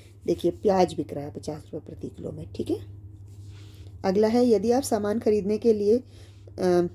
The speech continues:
आप सब्जी ब-, खरीदने के लिए प्लास्टिक बैग का प्रयोग करते हैं, कपड़े के बैग का,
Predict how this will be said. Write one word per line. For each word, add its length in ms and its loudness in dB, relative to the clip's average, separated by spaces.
आप 140 0
सब्जी 320 2
ब-, 260 4
खरीदने 380 0
के 120 2
लिए 120 4
प्लास्टिक 480 0
बैग 160 2
का 120 -2
प्रयोग 280 2
करते 240 -2
हैं, 140 4
कपड़े 300 -2
के 120 2
बैग 220 -2
का, 160 0